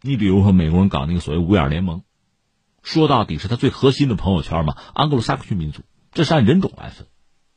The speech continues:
那么马克龙这次这个讲话，他是提防其他的宗教。而这两天我们关注这个纳卡之战，就阿塞拜疆和亚美尼亚之战，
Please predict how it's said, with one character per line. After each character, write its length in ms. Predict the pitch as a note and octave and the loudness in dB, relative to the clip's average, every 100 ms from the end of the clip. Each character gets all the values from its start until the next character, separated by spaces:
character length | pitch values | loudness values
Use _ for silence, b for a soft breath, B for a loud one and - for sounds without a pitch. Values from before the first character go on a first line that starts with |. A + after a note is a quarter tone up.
| _ _ | _ _
那 120 | C#3+ | 0
么 40 | |
马 160 | B2+ F#2+ | 2 2
克 140 | F2 | 4
龙 100 | B2 | 4
这 140 | B2 G#2 | 4 0
次 180 | - F#2 | 0 -2
这 80 | |
个 60 | D#2 | -2
讲 180 | D2+ A#1 | -6 -6
话， 220 | - C#2 B - | -8 -8 B -4
他 160 | A#2+ | -2
是 140 | B2+ G2 | 0 -2
提 260 | - B2+ | 0 0
防 240 | G2+ F2+ F#2 | 2 0 0
其 380 | - - A#2+ C#3 | -6 0 0 0
他 300 | B2 C3 A2 | 0 -2 0
的 120 | D#2 | -4
宗 240 | - D2 | -4 -8
教。 220 | C#2 - _ _ _ _ _ _ _ | -8 -14 _ _ _ _ _ _ _
而 140 | - A#2 | -10 -2
这 120 | B2+ | 2
两 180 | G2+ F2 | 2 4
天 160 | G#2 | 4
我 80 | F2+ | 4
们 120 | F2+ | 4
关 240 | F2+ A2 G#2 | 4 4 6
注 120 | F#2+ | 4
这 100 | F2 | 4
个 60 | |
纳 160 | G2+ F#2+ | 4 2
卡 120 | - | -4
之 140 | E2+ A#2+ | -6 -6
战， 200 | D#3 - _ _ _ _ _ | -6 -10 _ _ _ _ _
就 100 | A2 | -6
阿 120 | G#2+ | -4
塞 120 | G#2 | -2
拜 140 | G2 F2+ | -2 0
疆 140 | F#2+ | 0
和 60 | F#2+ | 2
亚 120 | F#2+ | 0
美 100 | D#2+ | 0
尼 80 | E2+ | 0
亚 140 | F2+ | -2
之 120 | F#2 | -2
战， 200 | A#2+ G2+ | -4 -6